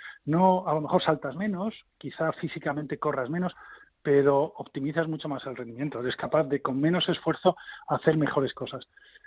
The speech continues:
Puedes tirar perfectamente, como, como hemos visto hacerlo a Raúl López, por ejemplo, hace años aquí, en una lesión de ligamento cruzado, eh, tiraba muchísimos tiros sentado,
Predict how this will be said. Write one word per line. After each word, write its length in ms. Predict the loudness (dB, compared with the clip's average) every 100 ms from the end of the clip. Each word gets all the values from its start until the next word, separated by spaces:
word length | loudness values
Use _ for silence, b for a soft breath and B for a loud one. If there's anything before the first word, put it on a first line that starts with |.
| b 2
Puedes 260 | 4 4 2
tirar 260 | 0 0
perfectamente, 640 | 0 -6 -6 -2 0 2 2
como, 540 | 0 -2 -4 -6 -6 -8
como 260 | -8 -4
hemos 200 | -4 -2
visto 260 | -4 -4 -4
hacerlo 400 | -2 0 0 -2 B B B
a 300 | -8 -6 -2
Raúl 240 | 4 6 6
López, 240 | 2 -2
por 180 | -4 -4
ejemplo, 280 | -4 -2 -4
hace 180 | -2
años 320 | 0 2 2 0
aquí, 300 | -4 -2 0
en 140 | 0
una 140 | -2 -2
lesión 380 | -2 -6 -8 -10 b b -6
de 140 | -2
ligamento 420 | 0 2 2 2
cruzado, 400 | -2 0 0 0 b b b _
eh, 180 | -2 0
tiraba 240 | 2 2 4
muchísimos 600 | 2 0 0 0 -2 -2
tiros 240 | -8 -8
sentado, 500 | -8 2 4 4 -2